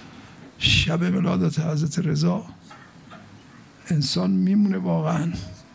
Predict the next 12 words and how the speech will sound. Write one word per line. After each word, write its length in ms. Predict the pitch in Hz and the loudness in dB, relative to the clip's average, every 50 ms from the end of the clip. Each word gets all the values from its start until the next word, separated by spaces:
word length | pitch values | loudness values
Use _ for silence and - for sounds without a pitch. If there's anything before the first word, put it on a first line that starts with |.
| - - - - - - - - - - | -20 -20 -20 -20 -20 -20 -20 -20 -6 -2
چه 260 | - - - - 170 | 2 2 4 4 4
مطلبی 640 | 175 185 165 139 - - - - 170 180 185 190 185 | 4 2 2 0 -2 -2 -2 0 0 0 0 0 0
رو 260 | 185 175 170 170 170 - - - | 2 2 0 0 -2 -4 -4 -2
بیان 400 | 165 165 165 180 185 190 202 190 | 0 2 2 4 4 4 4 2
بکنه 340 | 170 143 - - 151 160 160 | 2 2 0 0 -2 0 0
از 180 | 165 170 156 | 0 0 2
اون 140 | 175 180 190 | 2 2 2
بزرگوار. 800 | 185 165 143 156 151 143 135 156 151 147 147 143 143 135 - - - | 0 0 0 0 0 0 0 0 0 0 0 0 0 -2 -6 -4 -2
کتاب 680 | - - 151 147 - 185 190 185 180 175 170 175 175 170 | 0 0 0 0 0 2 2 4 4 4 4 2 2 0
بحر 500 | 180 175 185 170 139 131 156 190 180 165 | 2 2 2 2 2 0 0 -2 -2 -2
تو 220 | - - 175 196 | 0 0 0 2
را، 300 | 208 202 190 190 196 196 | 2 2 2 0 -2 -4